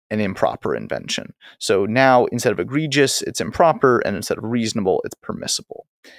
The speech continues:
And I think there are a lot of reasons why amta is doing this. I think that, um,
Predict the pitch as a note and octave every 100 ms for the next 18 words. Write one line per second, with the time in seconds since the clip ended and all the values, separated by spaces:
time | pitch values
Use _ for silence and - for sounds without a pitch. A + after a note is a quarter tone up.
0 | - _ _ - C#3+ C#3 C3+ - - _
1 | D3 G#3+ A#3 G#4+ D#3 A2+ A2 A#2 A2+ A2
2 | G#2 G2+ A#2 G2+ G2 G2 - _ _ _
3 | - G2 G#2 F#2+ G2 G2 G2+ - G2+ G#2+
4 | F#2 F#2 - - F2+ G#2 B2 D#3 - A2
5 | G#2+ G#2+ - - F2+ - _ _ _ -
6 | E2+ D2+ D#2